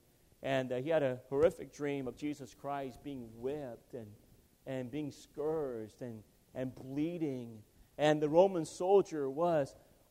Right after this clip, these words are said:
over and over again scourging him with the cat o' nine tails, and, and Jesus Christ's flesh was unrecognizable and, uh, as a human being. And,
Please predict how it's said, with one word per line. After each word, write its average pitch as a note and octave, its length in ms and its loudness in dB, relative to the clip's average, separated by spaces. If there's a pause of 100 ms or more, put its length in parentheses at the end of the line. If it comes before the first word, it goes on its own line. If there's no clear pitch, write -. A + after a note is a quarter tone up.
(120)
over E3+ 580 6
and D#3 140 -2
over E3 520 -2
again D3 460 -4
scourging D#3 800 -6
him D3+ 440 -4 (640)
with D3 120 -6
the D3+ 80 -8
cat E3+ 240 -4
o' D#3+ 40 -2
nine D#3 400 0
tails, C#3 540 -2
and, A#2 160 -10 (400)
and C#3+ 160 0
Jesus D#3+ 500 -6
Christ's E3 640 -4 (500)
flesh F3+ 360 4 (360)
was D#3+ 300 8
unrecognizable E3 1300 0
and, C3 240 -4
uh, C3 160 0 (280)
as D3+ 200 0
a D#3 40 0
human E3 420 -6
being. F3 580 2
And, F#3 200 2